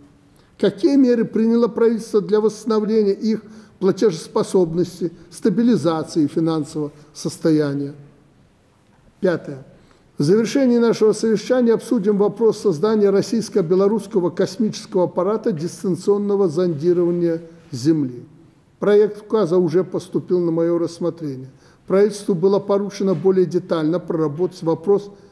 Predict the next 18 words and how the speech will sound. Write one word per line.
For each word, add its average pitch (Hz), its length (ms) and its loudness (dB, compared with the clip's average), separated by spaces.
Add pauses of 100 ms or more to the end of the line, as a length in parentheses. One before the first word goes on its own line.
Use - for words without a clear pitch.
(120)
финансирования 214 1800 2 (280)
этого 208 420 2 (200)
проекта. 151 560 -2 (1040)
Лишних 190 600 2
трат 139 360 -4
быть 131 200 -6
не 165 240 2
должно. 220 520 0 (400)
От 226 180 2
создания 190 560 0
этого 190 340 -2
космического 180 760 -2
аппарата 165 440 -2
должна 147 400 -2
быть 147 240 -4 (220)
максимальная 190 920 0
экономическая 202 880 -2
отдача. 175 600 -6